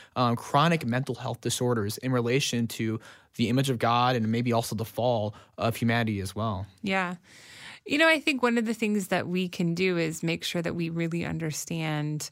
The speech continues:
Speaker 2: and you described it in such a great way, the reality of how mental illness presents itself, right? 'Cause oftentimes, because it's not as tangible as, say, having a broken arm or having a surgery to cure an illness, we think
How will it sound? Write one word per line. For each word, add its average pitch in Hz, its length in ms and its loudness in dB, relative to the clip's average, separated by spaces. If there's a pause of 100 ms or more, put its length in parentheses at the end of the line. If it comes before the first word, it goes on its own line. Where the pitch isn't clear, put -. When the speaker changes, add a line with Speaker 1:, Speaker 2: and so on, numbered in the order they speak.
(400)
Speaker 2:
and 190 160 2
you 240 80 4
described 202 500 2
it 165 120 0
in 170 100 0
such 175 240 -4
a 170 60 -2
great 165 400 -2
way, 165 400 2
the 160 180 -2
reality 160 560 0
of 151 140 -2
how 170 200 -4
mental 156 360 -4
illness 151 360 -4
presents 143 480 -6
itself, - 460 -14
right? - 260 -6
'Cause 190 160 -2
oftentimes, 190 640 0
because 180 320 -6
it's 175 260 -6
not 160 240 -2
as 160 140 -8
tangible 165 600 -4
as, 156 120 -2
say, 156 180 -4
having 151 300 -4
a 147 60 -4
broken 160 340 -2
arm 165 460 4
or 156 480 4
having 170 340 2
a 156 40 -2
surgery 175 500 0
to 165 120 -6
cure 170 400 0
an 160 260 -2
illness, 165 640 -2 (500)
we 196 140 2
think 208 460 -2